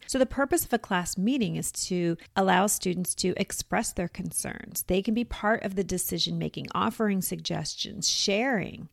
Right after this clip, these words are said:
I love this idea. You most likely have already given this a lot of thought,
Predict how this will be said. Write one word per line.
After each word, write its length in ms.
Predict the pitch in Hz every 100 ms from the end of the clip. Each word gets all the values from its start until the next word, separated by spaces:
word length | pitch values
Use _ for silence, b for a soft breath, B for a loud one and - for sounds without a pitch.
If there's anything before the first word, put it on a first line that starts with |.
| -
I 420 | 208 226 240 233 - -
love 580 | 175 170 175 180 175 175
this 220 | 165 -
idea. 560 | 165 165 208 214 202 196
You 180 | 196 196
most 440 | 202 254 285 -
likely 260 | 240 233 220
have 180 | 190 190
already 200 | 220 214
given 300 | 196 185 185
this 160 | 180
a 40 | 175
lot 280 | 170 175 180
of 120 | - _
thought, 420 | 170 156 247 -